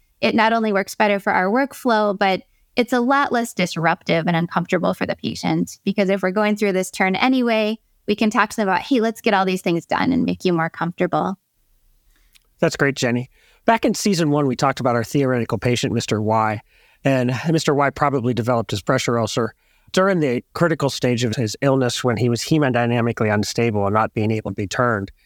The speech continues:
Speaker 2: Do you have any thoughts on should we turn hemodynamically unstable patients? And if we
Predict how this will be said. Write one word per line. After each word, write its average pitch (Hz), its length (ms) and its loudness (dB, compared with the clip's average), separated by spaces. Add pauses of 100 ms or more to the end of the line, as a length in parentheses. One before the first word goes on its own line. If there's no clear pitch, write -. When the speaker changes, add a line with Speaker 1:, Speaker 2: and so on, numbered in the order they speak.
(280)
Speaker 2:
Do - 100 0
you 180 60 -2 (180)
have 180 160 0
any 196 220 2
thoughts 147 420 -2
on 123 320 -2 (140)
should - 280 0
we 127 280 0 (340)
turn 160 460 0
hemodynamically 143 840 2
unstable 131 440 0
patients? 147 580 0
And 117 140 0
if - 240 -4
we 123 160 -4